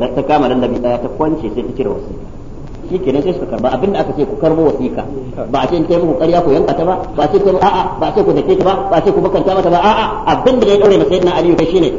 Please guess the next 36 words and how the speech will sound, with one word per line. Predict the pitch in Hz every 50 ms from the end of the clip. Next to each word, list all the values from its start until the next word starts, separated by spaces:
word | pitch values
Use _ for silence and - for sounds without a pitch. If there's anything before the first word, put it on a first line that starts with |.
| - -
manzo | 135 143 143 147 202
Allah | 202 208 208 180 170
ce | 185
akwai | - 151 - 180 180
wasika, | 160 180 - 160 156 139 -
sai | 175 170
kuma | 180 180
kice | 165 143 117 156 139
babu | 135 135 120 123 107
wasika. | - - 117 - - - - - - - -
Kuma | - 254 277
da | 269 214
ta | - 269
ce | 269 277 247
ba | 214 233 226
wasika, | 202 190 196 220 220 202 208 185
ai | 220 247 269
ba | 262 247 226
cewa | - 214 226 214 208 208 202
ta | 202 208
yi | 208 202 196
ba | 220 208 185
wasika, | - - 202 180 180 170 - -
ku | -
bincika | 185 208 262 - 240 196 220 208
ba, | 202 170
kun | - 226 247
bincika | 269 262 220 - 208
duk | 196 - 226
ba | 254 233 185
wasika. | - - 151 143 - - - - 143 139 127 113
Kuma | - 240 247
ba | - - -
wasika. | 170 175 185 - 214 - 151 147 143 185 185 - 131
Akwai | 131 127 - 185 190
wasika | 185 170 - - - 147 - 143